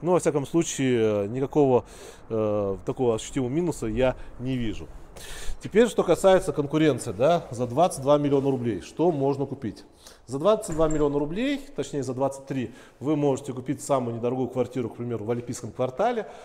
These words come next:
а она тоже будет черновая, но отличие будет в том, что здесь вы купили объект, который построился по федеральному закону двести четырнадцать и находится на расстоянии триста пятьдесят метров от моря, там уже вы можете купить за эти деньги шестьдесят три квадратных метра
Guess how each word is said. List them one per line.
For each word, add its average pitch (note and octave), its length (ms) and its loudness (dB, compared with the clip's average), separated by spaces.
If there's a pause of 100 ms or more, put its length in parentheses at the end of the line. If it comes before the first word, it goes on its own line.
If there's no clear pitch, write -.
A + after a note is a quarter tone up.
(140)
а B2 140 2
она B2+ 100 2
тоже B2+ 260 0
будет A#2+ 240 -4
черновая, F3+ 680 0 (280)
но F#3+ 160 2
отличие F3+ 440 -2
будет D3 260 -2
в D3 60 -16
том, A#3 200 0
что C#3+ 480 0
здесь C#3+ 360 -2
вы B2+ 120 -4
купили A#2+ 520 -2
объект, C3 380 -2
который A#2+ 240 -4
построился B2 460 -2
по - 60 -16
федеральному B2 340 0
закону A#2 240 -4
двести A#2 180 -6
четырнадцать - 380 -6 (140)
и B2 180 -2
находится A#2+ 480 -2
на A#2 100 -4
расстоянии A#2 380 -2
триста C3 340 -4
пятьдесят A2 300 -4
метров A#2 260 -2 (360)
от B2+ 180 0
моря, G#3+ 440 2 (760)
там A#3+ 260 4
уже D3 400 2
вы E3+ 160 4
можете D#3+ 340 0
купить C3+ 200 -4
за C#3 40 2
эти C#3 120 -6
деньги C#3 280 -2
шестьдесят - 800 -2
три D#3+ 220 6
квадратных B2+ 540 2
метра G#3 440 0